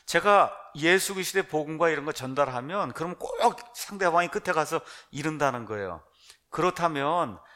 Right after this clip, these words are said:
내 종교는 가짜고 그러면 나는 죽으면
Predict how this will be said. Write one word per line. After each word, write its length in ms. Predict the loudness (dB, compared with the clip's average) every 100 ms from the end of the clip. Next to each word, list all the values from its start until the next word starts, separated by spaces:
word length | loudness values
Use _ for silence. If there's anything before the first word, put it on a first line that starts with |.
| _
내 400 | -14 -2 2 2
종교는 520 | 2 -2 -2 -4 -4 -6
가짜고 920 | -4 -4 -2 -2 -2 -4 -4 -6 -12 _ _ -20 -20 -8
그러면 260 | -4 -2
나는 360 | 0 2 0 -2
죽으면 560 | -6 -8 -6 -4 -4